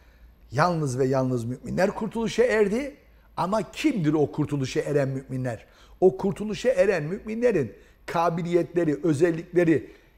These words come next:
adamlıkları, insanlıkları, adanmışlıkları nedir? Sayıyor. Bir, اَلَّذ۪ينَ هُمْ.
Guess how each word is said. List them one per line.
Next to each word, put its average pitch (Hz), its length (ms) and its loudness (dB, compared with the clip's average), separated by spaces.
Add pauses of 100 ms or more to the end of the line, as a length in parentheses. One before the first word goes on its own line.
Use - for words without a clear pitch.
(240)
adamlıkları, 180 1160 4 (160)
insanlıkları, 170 1120 2
adanmışlıkları 180 1040 0
nedir? 165 380 0 (1400)
Sayıyor. 143 420 -6 (100)
Bir, 160 440 0 (1300)
اَلَّذ۪ينَ 147 840 -4
هُمْ. 127 360 -4